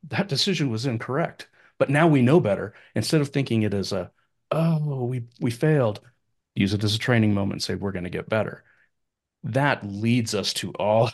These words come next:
<laughs> of these other patterns and all these other behaviors. So that's just like, bug came in, no problem, we'll get that taken care of. Let's finish this thing, push it to production. Okay, fix that bug, write our tests, do our thing, push it to production.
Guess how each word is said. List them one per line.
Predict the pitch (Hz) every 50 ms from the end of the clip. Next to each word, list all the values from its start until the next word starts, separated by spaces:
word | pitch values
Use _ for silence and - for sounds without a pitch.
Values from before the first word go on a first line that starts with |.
| -
<laughs> | - - -
of | 123 107 -
these | - 120 117 117 - -
other | 117 107 110 101
patterns | - - - 95 98 101 98 98 101 95
and | 104 101
all | 104 101
these | 98 107 101 98
other | 107 95 95
behaviors. | 85 95 85 101 104 104 101 98 85 -
So | - 107
that's | 95 98 98 -
just | 123 - -
like, | 107 - - - - - - _ _
bug | - 127 135 139
came | - - 143 131 135 139
in, | 139 139 139 - - _ _ -
no | - 104
problem, | 101 - 135 123 120 120 123 110
we'll | 101
get | 95 104 104 -
that | - 87 -
taken | - 110 - 110
care | 113 - 123 123
of. | 120 120 117 117 - - _ _ _
Let's | - 107 - -
finish | - 107 104 101 104 -
this | 104 98
thing, | - 127 123 113
push | 113 - 110 - 104
it | 95
to | - -
production. | - 110 117 113 117 - 143 113 - -
Okay, | 139 - - - - - _ _ _ _ _
fix | - - - 92 - -
that | - 104 - - -
bug, | 117 113 123 117 113 113 - -
write | - 87 92 98
our | 98 87
tests, | - - 120 117 120 117 -
do | - 85 90
our | 92 95
thing, | 95 - 117 113 107 104 104 104 _ _ _ -
push | - 110 - -
it | 104
to | -
production. | - 107 107 95 85 - - -